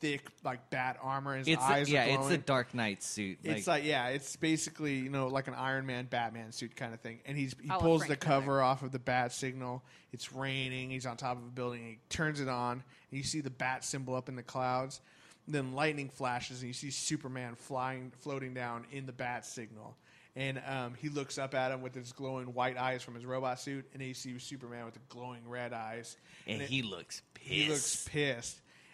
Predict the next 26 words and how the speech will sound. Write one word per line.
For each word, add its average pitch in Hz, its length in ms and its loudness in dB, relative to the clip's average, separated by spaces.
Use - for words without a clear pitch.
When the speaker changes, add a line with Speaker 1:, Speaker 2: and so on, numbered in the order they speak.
Speaker 1:
And 147 160 -2
then, 135 440 0
um, 127 480 -4
and 143 140 -4
then 143 80 -2
you 135 120 -4
just 135 180 -4
see 160 140 -2
Batman. 135 600 -2
And 135 180 -8
what's 151 220 0
cool, 233 440 -6
and 156 180 -4
one 190 140 -4
of 202 60 -4
those 170 420 -6
looks 160 300 -4
that's 135 280 -8
always 151 520 -2
the 135 80 -10
best 143 400 -2
in 135 100 -8
one 143 140 -6
of 139 100 -4
those, 135 320 -2
um, 120 360 -8